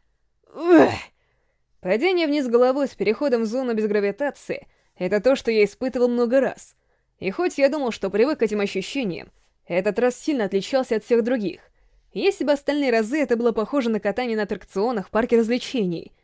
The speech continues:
Этот раз был шумным, беспорядочным полетом — на космическом шаттле без ремня безопасности. Но раз мое тело не имело массы, не было резкого верчения.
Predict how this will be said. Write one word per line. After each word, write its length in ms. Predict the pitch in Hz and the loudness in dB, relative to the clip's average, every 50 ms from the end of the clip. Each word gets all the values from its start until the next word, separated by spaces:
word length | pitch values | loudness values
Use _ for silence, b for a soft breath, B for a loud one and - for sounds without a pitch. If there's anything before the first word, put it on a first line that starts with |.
| _ _ _ _ _ _ _ _ _ - | _ _ _ _ _ _ _ _ _ -6
Этот 360 | - 185 226 277 285 330 - | -2 0 0 0 0 -2 -2
раз 220 | 330 330 339 302 - | 0 2 2 0 0
был 220 | 240 208 226 214 | -2 -2 -2 -2
шумным, 640 | 196 - - - 277 285 254 208 190 180 151 - - _ _ _ _ _ _ | -2 -6 -8 -6 -4 -2 -2 -2 -2 -4 -4 -8 -14 _ _ _ _ _ _
беспорядочным 840 | - 175 196 196 - - 226 240 320 330 247 277 277 - 240 226 202 | -2 0 0 0 0 0 0 2 2 2 2 0 -2 -4 -4 -4 -2
полетом — 640 | 185 - 180 175 175 214 269 240 - - - - - _ _ _ _ _ - | 0 0 0 2 2 2 0 0 -2 -6 -10 -10 -10 _ _ _ _ _ -8
на 120 | 170 185 | -6 -4
космическом 560 | 185 240 - 320 330 - 269 - - 208 190 | -2 -2 -2 -2 -2 -4 -4 -6 -4 -6 -6
шаттле 360 | 185 - - 262 277 - 190 170 | -4 -2 -2 -2 -2 0 -2 0
без 140 | 190 202 | 0 2
ремня 220 | 202 214 226 240 254 | 2 2 2 2 0
безопасности. 920 | 262 247 277 277 330 294 208 - - 170 165 - - - 185 - - - - _ _ _ _ _ _ _ _ - | 2 2 2 2 2 0 -2 -4 -8 -10 -10 -10 -8 -6 -6 -6 -8 -12 -18 _ _ _ _ _ _ _ _ -8
Но 180 | - 175 196 | -4 0 2
раз 200 | 220 277 320 302 | 4 2 2 2
мое 180 | - 269 269 262 | 0 -4 -4 -4
тело 220 | 254 - 294 269 | -4 -2 -2 -2
не 140 | 247 226 220 | 0 0 0
имело 260 | 214 208 202 190 190 | 0 0 0 0 -2
массы, 340 | 185 196 254 269 - - 180 | -2 -4 -4 -6 -8 -8 -8
не 200 | 165 185 254 311 | -4 -2 0 0
было 160 | 285 277 262 | 0 0 0
резкого 300 | 254 262 277 269 - 262 | 0 0 0 0 0 -2
верчения. 760 | 247 247 269 262 - - - 294 208 196 175 165 - - - | 0 0 0 -2 -2 -4 -4 -2 -2 -4 -6 -8 -10 -14 -18